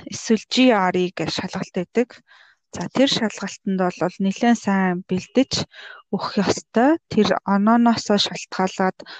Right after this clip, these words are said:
сургууль нь таныг бүр авахгүйгээ шийддэг. А, анханасаа "Тэчнээд оноотой байх ёстой" гэд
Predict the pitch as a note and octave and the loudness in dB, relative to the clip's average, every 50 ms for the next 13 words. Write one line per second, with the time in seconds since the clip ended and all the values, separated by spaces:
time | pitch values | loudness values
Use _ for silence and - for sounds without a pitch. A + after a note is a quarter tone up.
0 | - - - _ - - - F#3 F#3 F#3 F#3+ G3 - - - F#3+ F#3 F3+ - - | -20 -20 -20 _ -10 -4 -2 0 0 2 0 -2 -2 -4 -4 -4 -4 -4 -6 -6
1 | - E3+ E3 E3+ E3+ - - E3+ E3+ F3+ - - - - - - G3 F#3 F#3 F#3+ | -6 -4 -2 -2 -4 -2 -4 -4 -2 -2 -4 -4 -6 -4 0 2 4 4 4 2
2 | - - F#3 - - - - - F3+ F#3 - - - - - - - _ - - | 0 -2 -2 -4 -4 -8 -4 -4 -4 -4 -4 -10 -16 -16 -16 -18 -12 _ -4 -2
3 | E3 E3 D#3+ D#3+ E3 E3 E3+ F3+ - _ _ _ - G3 G3+ F#3+ - - B3 C4 | -2 -2 -2 -2 -4 -4 -6 -8 -10 _ _ _ -4 -2 -2 -2 0 2 2 2
4 | C4 - - D#4 D4+ D#4 D#4 _ _ _ _ - - - - - - - C#4 D4 | 2 0 0 2 2 0 0 _ _ _ _ -16 -16 -10 -8 -6 0 2 4 6
5 | D4 D4 C4+ - - - - _ - - F#3 F#3 G3 G#3 - - - A3+ G#3 G3 | 6 4 2 0 -6 -14 -16 _ -10 -6 -2 0 0 0 -2 0 0 0 0 0
6 | - _ G3+ G3 F#3 - - G3 F#3+ - - - _ - B3 B3 A3+ G#3 - - | 0 _ -2 -2 0 -2 -4 -4 -4 -4 -8 -6 _ 2 4 4 4 2 0 -2
7 | F#3 - | -2 -2